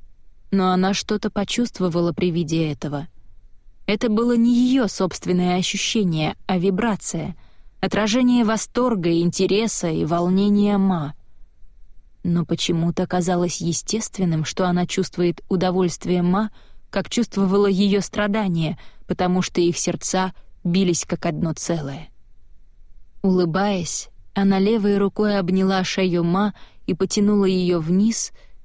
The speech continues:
пока та не присела на голые мокрые колени Джу, и поцеловала её.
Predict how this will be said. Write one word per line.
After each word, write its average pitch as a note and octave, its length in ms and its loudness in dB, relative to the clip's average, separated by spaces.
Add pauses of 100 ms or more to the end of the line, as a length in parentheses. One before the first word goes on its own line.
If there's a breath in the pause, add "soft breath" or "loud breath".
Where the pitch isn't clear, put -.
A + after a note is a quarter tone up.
пока F3+ 260 -2
та F#3 180 0
не F3+ 120 2
присела F#3 460 0
на F3 140 0
голые F3 400 2
мокрые F3 420 0
колени E3+ 460 0
Джу, D#3+ 340 -4 (580)
и A3 80 0
поцеловала G3+ 720 0
её. E3 480 -4